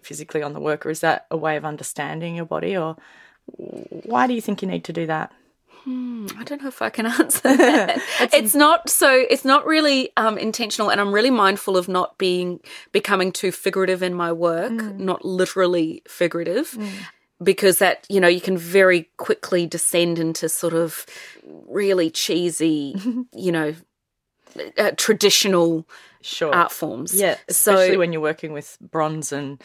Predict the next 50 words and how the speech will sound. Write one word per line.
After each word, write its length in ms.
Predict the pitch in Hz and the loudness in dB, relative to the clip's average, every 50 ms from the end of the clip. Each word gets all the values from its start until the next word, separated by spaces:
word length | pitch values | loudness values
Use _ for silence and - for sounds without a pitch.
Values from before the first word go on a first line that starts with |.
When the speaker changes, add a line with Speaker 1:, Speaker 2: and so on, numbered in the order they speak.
| - - | -16 -10
Speaker 2:
S-, 240 | - - - - - | -8 -8 -8 -6 -4
yeah, 260 | 214 220 220 185 151 | 2 4 4 4 4
Speaker 1:
you 60 | - 160 | 2 0
know, 140 | 156 147 | -2 -2
big, 240 | 139 - 165 160 - | -2 0 -2 -2 2
heavy 140 | - 196 185 | 2 2 4
Speaker 2:
stone 300 | 190 190 185 180 185 180 | 4 4 4 4 2 2
and, 140 | 175 170 175 | 0 0 0
Speaker 1:
things. 120 | 175 175 - | -2 -4 -2
Yeah. 100 | 190 180 | -2 0
Speaker 2:
and 320 | 175 175 175 175 165 - - | 0 0 -2 -4 -6 -8 -8
kind 200 | - 180 170 170 | -6 -4 -2 -4
of 240 | 165 165 - - _ | -4 -6 -12 -16 _
traditional 460 | - - - 175 170 - - 170 165 | -10 -8 -4 -2 -2 -2 -2 -4 -6
materials. 560 | 160 160 - - 170 165 165 165 165 - - - - - - | -6 -6 -4 -2 0 0 0 0 -2 -4 -8 -12 -18 -18 -14
Speaker 1:
Hmm. 100 | 202 190 | -12 -8
Speaker 2:
So 340 | 185 170 - 208 202 202 202 - | -2 2 4 6 6 6 4 4
I'm 160 | - 220 208 214 | 4 2 2 2
sort 240 | - - 277 262 | 2 2 6 6
of, 140 | 262 262 - - | 6 6 4 0
I 60 | 220 | -4
think 260 | 202 - - 294 311 330 | -4 0 2 2 4 4
I'm, 220 | 349 302 269 - - _ _ | 4 2 2 0 -4 _ _
I'm 140 | 214 220 196 | 0 0 0
trying 280 | - - 240 233 240 | 0 2 2 4 4
to 60 | 226 180 | 2 0
toy 540 | - - - - - 202 202 196 196 190 185 | -4 -6 -10 -6 -2 0 2 2 2 2 2
with 220 | 170 175 165 - | 0 -2 -2 0
a 40 | 165 | -4
sort 200 | - - 170 160 | -4 -2 -4 -4
of 80 | 165 160 | -4 -4
an 80 | 160 | -4
edge. 420 | 160 165 156 - - - - - - - - - | -4 -6 -6 -6 -4 -4 -6 -6 -6 -12 -18 -10
I'm 100 | - - | -6 -4
Speaker 1:
Hmm. 60 | 226 | -2
Speaker 2:
trying 180 | 214 196 180 185 | 2 2 4 4
to 60 | 180 | 2
find 380 | 170 - - 180 170 165 170 175 | 0 -2 -4 -4 -2 -2 -2 -2
an 120 | 175 165 156 | -4 -6 -4
edge 340 | - 170 170 160 151 - - | 0 0 0 0 -2 -6 -8
where 440 | - 165 170 165 165 160 160 160 160 - _ - - - - _ _ | -2 0 0 2 2 2 0 -2 -2 -6 _ -20 -20 -20 -20 _ _
it's, 640 | - 180 170 - - - - - - - - - - - | -4 -4 -2 0 0 0 0 0 0 -2 -2 -4 -4 -2
you 100 | 190 190 | -2 0
know, 180 | 185 170 165 170 | 2 4 2 4
very 220 | 170 180 175 170 | 4 4 4 4
contemporary 560 | - - 170 160 - 180 170 - - 180 160 156 | 2 -2 -6 -4 -2 -4 -4 -4 -4 -4 -4 -4
and 120 | 156 160 | -6 -8
questioning 680 | - - - 196 190 - - - - 196 180 170 170 | -12 -2 -2 -2 -2 -2 -4 -6 -4 -4 -4 -4 -4
the 80 | 170 165 | -8 -6
body 480 | - 160 156 156 160 170 214 294 320 | -4 -4 -4 -4 -4 -4 -4 -4 -6